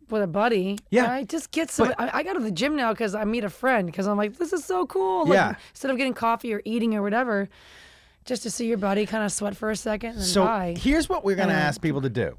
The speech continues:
Speaker 2: And then I'm, we're gonna, uh, and I'm gonna ask you some questions that people ask me to ask you online, and then I'm gonna take some phone calls. I apologize, everybody. I do this every week where I forget to take your phone calls.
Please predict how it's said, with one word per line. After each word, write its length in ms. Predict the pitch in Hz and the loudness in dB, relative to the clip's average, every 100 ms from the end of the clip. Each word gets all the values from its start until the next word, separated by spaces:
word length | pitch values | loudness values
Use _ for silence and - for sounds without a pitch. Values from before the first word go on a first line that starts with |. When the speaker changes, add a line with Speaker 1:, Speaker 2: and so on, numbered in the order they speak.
| - | -4
Speaker 2:
And 160 | 139 151 | 0 2
then 120 | 170 | 4
I'm, 220 | 170 156 151 | 4 2 4
we're 120 | 175 | 4
gonna, 260 | 190 180 - | 6 4 4
uh, 40 | 147 139 | 2 2
and 60 | 139 | 2
I'm 140 | 143 | 2
gonna 360 | 156 160 151 147 _ _ _ - 127 - | 4 4 4 2 _ _ _ -14 -12 -4
ask 280 | 143 165 - | -2 -2 -2
you 60 | |
some 140 | 180 175 | -4 -2
questions 340 | - 147 143 | 0 0 -2
that 60 | 123 | -4
people 220 | 143 127 | -2 2
ask 260 | 123 117 123 | 2 2 0
me 80 | |
to 60 | 117 | 0
ask 240 | 117 113 | 0 0
you 100 | 123 | -2
online, 420 | 120 110 92 95 104 - - - | -2 -2 -2 -4 -8 -16 -20 -6
and 160 | 117 | -2
then 160 | 123 123 | 0 2
I'm 100 | 123 | 2
gonna 180 | 127 127 | 2 0
take 260 | 120 131 123 | 0 -4 -2
some 120 | 131 | -4
phone 220 | 127 120 | -2 -2
calls. 240 | 117 113 | 0 0
I 100 | 110 | 0
apologize, 640 | 110 113 104 95 101 98 101 | 0 0 0 0 0 0 -2
everybody. 520 | 101 98 98 95 95 | -6 -4 -2 -2 0
I 100 | 95 | -2
do 140 | 95 104 | -2 -6
this 180 | 98 | -6
every 200 | 104 98 | -6 -4
week 280 | 98 95 - | -2 -4 -4
where 120 | 95 | -6
I 80 | 92 | -6
forget 300 | 90 95 95 | -6 -6 -8
to 60 | - | -6
take 160 | 98 | -8
your 100 | 90 | -8
phone 200 | 98 85 | -8 -8
calls. 280 | 80 85 85 | -8 -8 -10